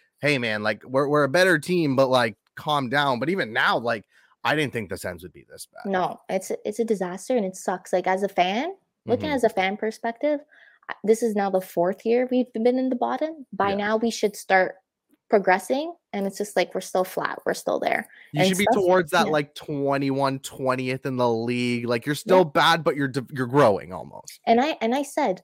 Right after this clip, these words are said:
Speaker 2: "Listen, we're not gonna be a playoff team
Speaker 1: Mm-hmm.
Speaker 2: next year," meaning this year.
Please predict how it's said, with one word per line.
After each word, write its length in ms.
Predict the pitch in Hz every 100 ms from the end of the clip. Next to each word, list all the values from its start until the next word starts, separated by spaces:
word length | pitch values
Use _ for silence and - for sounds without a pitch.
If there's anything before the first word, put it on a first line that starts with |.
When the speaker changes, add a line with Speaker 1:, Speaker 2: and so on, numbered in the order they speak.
| _
Speaker 2:
"Listen, 340 | 220 220 185 185
we're 80 |
not 160 | 220 277
gonna 140 | 370
be 140 | 233 220
a 60 |
playoff 460 | - - 196 180 -
team 280 | - - - _ _ _ -
Speaker 1:
Mm-hmm. 80 | 117
Speaker 2:
next 300 | 185 - -
year," 240 | 143 - _ _ -
meaning 280 | 185 170
this 220 | 170 175 -
year. 200 | -